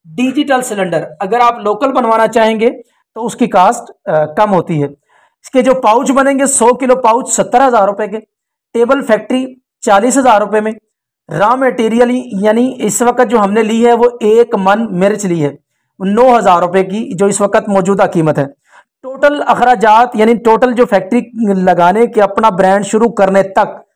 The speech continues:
मुकम्मल जो अभी तक अखराजात हुए वो दो लाख बारह हज़ार रुपये, यानी दो लाख बारह हज़ार रुपये लगा के आप ये factory शुरू कर सकते हैं। अब हम बात करते हैं जी, अ, इसके मुनाफे की तफसील क्या होगी। एक मन, अ, मिर्च हमने ली, लाल मिर्च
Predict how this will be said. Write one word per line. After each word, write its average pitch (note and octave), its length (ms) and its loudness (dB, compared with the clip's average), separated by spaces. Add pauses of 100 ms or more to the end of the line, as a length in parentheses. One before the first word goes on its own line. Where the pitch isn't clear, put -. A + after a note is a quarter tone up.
(320)
मुकम्मल A3 400 0
जो A#3 120 2
अभी A#3 140 0
तक A3+ 200 -6
अखराजात G#3 500 2
हुए A#3 140 4
वो A3+ 160 2
दो G3+ 300 4
लाख A3+ 460 2 (260)
बारह G#3+ 340 2
हज़ार G3 360 4
रुपये, D#3 280 -6 (280)
यानी A3+ 200 0
दो A3+ 300 2
लाख A#3+ 320 2
बारह G3 340 2
हज़ार G3+ 360 2
रुपये G#3+ 220 0
लगा F#3 360 2
के A3+ 280 -2
आप G3+ 280 2
ये G#3 180 -4
factory G#3 480 -4 (320)
शुरू A#3 220 -4
कर E3+ 140 -2
सकते D#3+ 260 -4
हैं। D3 120 -4 (500)
अब B3 120 2
हम D#4 120 0
बात B3 260 -2
करते C4 220 0
हैं B3+ 160 4
जी, C#4 200 2 (100)
अ, F3+ 440 2
इसके A3 240 -4
मुनाफे A3+ 400 0
की C4+ 120 -2
तफसील A#3+ 380 -2
क्या C4 160 2
होगी। G3+ 220 -2 (420)
एक B3 300 0
मन, B3 320 2
अ, F3+ 460 -2
मिर्च A3+ 380 0
हमने A#3+ 220 2
ली, A#3+ 160 -4
लाल G#3 300 2
मिर्च A3+ 280 -2